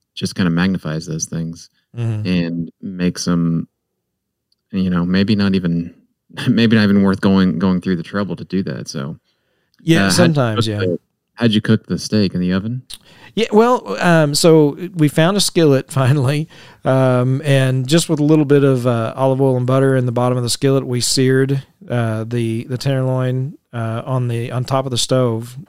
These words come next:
Speaker 2: Um, I seared it for about two minutes aside, and then, and then stuck it in the oven, um, and, uh,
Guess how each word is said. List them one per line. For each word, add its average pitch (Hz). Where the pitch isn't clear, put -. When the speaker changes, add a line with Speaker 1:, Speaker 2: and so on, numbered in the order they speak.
Speaker 2:
Um, 117
I 117
seared 127
it 127
for 123
about 117
two 135
minutes 123
aside, 127
and 117
then, 113
and 135
then 151
stuck 139
it 135
in 135
the 127
oven, 117
um, 110
and, 110
uh, 98